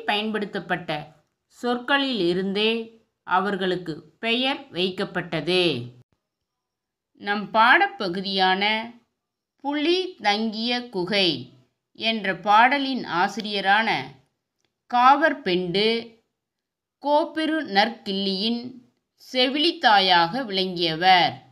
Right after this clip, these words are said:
செவிலித்தாய் என்றால் காவற்பெண்டு என்பது பொருள். அதனால்தான் இவருக்கு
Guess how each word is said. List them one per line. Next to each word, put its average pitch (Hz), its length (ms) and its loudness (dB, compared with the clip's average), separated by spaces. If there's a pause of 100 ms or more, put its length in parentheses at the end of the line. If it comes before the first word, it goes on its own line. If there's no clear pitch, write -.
(560)
செவிலித்தாய் 285 840 0
என்றால் 185 600 0 (540)
காவற்பெண்டு 247 920 -2 (160)
என்பது 175 480 -2
பொருள். 165 500 -2 (720)
அதனால்தான் 185 840 0 (420)
இவருக்கு 175 600 -4